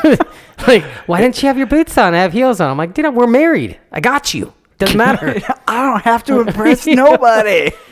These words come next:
Speaker 1: But apparently, <laughs> yeah, she wants me to be taller when we
Speaker 2: So
Speaker 1: go.
Speaker 2: is that, that's when you break out your Gene Simmons, uh, platform shoes?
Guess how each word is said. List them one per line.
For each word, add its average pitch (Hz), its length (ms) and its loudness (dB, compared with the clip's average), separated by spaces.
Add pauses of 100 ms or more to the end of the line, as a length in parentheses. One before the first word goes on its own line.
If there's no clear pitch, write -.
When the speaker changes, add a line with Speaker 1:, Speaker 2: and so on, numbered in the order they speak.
(200)
Speaker 1:
But 143 100 0
apparently, 151 680 0
<laughs> 208 120 -2
yeah, 143 220 -2
she 123 240 -10
wants 175 160 -4
me 175 120 0
to 147 40 -2
be 143 120 -4
taller 135 300 -2
when 131 80 -2
we 127 60 -2
Speaker 2:
So 123 120 4
Speaker 1:
go. 117 60 2
Speaker 2:
is 117 100 -8
that, 117 320 -2
that's 117 340 -4
when 120 120 0
you 110 120 -2
break 104 320 -4
out 107 200 -2
your 101 180 -4
Gene 101 320 -4
Simmons, 110 540 -4
uh, 104 420 -2 (540)
platform 110 460 -4
shoes? 123 240 0